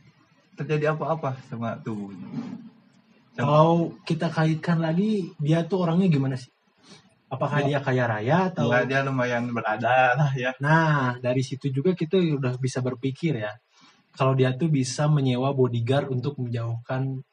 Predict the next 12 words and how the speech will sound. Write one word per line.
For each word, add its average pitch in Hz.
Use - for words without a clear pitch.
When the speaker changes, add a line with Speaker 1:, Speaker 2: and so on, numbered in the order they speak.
Speaker 2:
orang-orang 123
yang 127
terkena 123
virus 127
dari 127
dia. 135
Speaker 1:
Tapi 131
kan 220
si -
bodyguardnya 185
keluar 170
masuk. 185